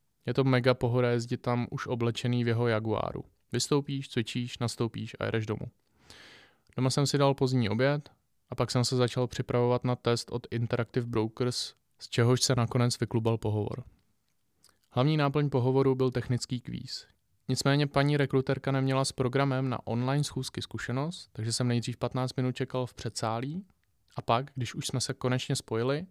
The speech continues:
nefungoval jí mikrofon ani kamera. Po několika neúspěšných pokusech o nápravu jsme se dohodli, že to necháme na příští týden. A je pátek, takže dnešní večer vyrážím na party do centra.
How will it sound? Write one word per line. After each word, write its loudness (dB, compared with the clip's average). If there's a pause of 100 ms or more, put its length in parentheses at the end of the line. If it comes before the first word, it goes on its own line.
nefungoval 2
jí 0
mikrofon 0
ani 0
kamera. -2 (1000)
Po -2
několika 2
neúspěšných 0
pokusech -2
o -2
nápravu 0
jsme -4
se -4
dohodli, 0
že -2
to -4
necháme -2
na 0
příští -8
týden. -10 (880)
A 2
je 4
pátek, 0
takže 0
dnešní 2
večer -2
vyrážím 2
na 0
party -4
do 0
centra. -8